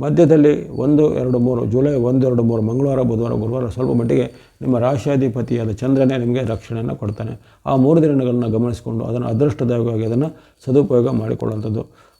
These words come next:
ಹಣಕಾಸಿನ ಕೊರತೆ ಏನು ಬರಲಿಕ್ಕಿಲ್ಲ. ಶುಕ್ರನ ಅನುಗ್ರಹ ವಾರ ಪೂರ್ತಿ ಇರೋ ಕಾರಣ ಆ ಹಣಕಾಸಿನ ಖರ್ಚು ವೆಚ್ಚಗಳು ಹೆಚ್ಚು ಇದ್ದರೂ ಸಹ ಅದಕ್ಕೆ ತಕ್ಕನೆ ಆದಾಯದ ಅನುಕೂಲತೆಗಳಾಗ್ತವೆ.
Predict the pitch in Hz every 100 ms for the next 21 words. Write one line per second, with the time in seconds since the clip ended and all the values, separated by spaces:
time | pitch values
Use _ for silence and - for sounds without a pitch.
0 | - 147 151 156 147 151 151 127 127 127
1 | 120 117 107 113 120 131 139 - 131 151
2 | 143 127 131 117 113 120 123 120 117 120
3 | - 151 127 - _ _ - 131 139 127
4 | 151 147 120 123 113 135 143 160 143 131
5 | - 127 123 104 123 - 131 120 120 135
6 | 139 - - _ - 139 147 143 135 123
7 | 127 - 123 131 127 123 120 120 120 110
8 | 113 - 110 98 - - -